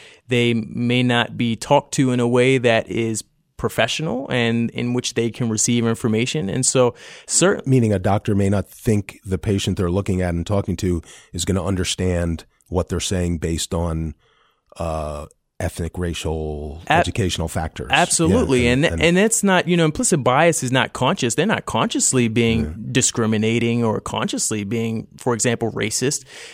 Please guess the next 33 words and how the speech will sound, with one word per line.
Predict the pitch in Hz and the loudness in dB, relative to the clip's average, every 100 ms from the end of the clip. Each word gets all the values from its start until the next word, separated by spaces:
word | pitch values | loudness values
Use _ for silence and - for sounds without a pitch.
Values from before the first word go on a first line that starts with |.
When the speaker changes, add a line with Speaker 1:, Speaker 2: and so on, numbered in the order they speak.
| - | 0
Speaker 1:
These | 170 196 | 2 4
are | 175 | 2
kind | 180 165 | 4 2
of | 127 | 2
unconscious | 147 170 - 165 - 147 - | 2 2 4 2 2 -2 -2
trained | - 156 160 147 | -2 0 2 2
behaviors. | 131 135 - 127 113 | 2 0 0 -2 0
And | 117 117 | 0 2
so | - 135 | 4 4
we | 139 208 | 4 2
have, | 160 139 - - - - | 4 2 -2 -16 -16 -2
you | 135 | 2
know, | 131 120 | 4 2
at, | 113 | 0
at | 110 - - 120 | -4 -4 -2 2
our | 123 | 2
hospital | 131 156 - 156 123 | 4 2 2 2 4
also | 135 143 | 4 4
have | 131 135 131 | 4 4 4
a | 131 | 2
concerted | 135 127 147 143 139 | 2 2 4 4 2
implicit | 147 139 160 160 | 0 0 0 2
bias | 143 151 151 | 4 2 2
workshop | 123 156 220 - 135 - | 0 0 0 -2 -4 -2
where | 120 123 | -2 0
we | 180 262 | 0 0
are | 160 | -2
dedicated | 117 147 214 220 - 127 120 - | 0 0 2 0 0 0 2 0
to | 160 - | 0 0
eliminating | 123 147 233 311 175 160 170 | 0 0 0 0 0 2 0
that | 185 | 0
as | 196 | -2
well, | 196 135 117 104 | 0 0 -2 -4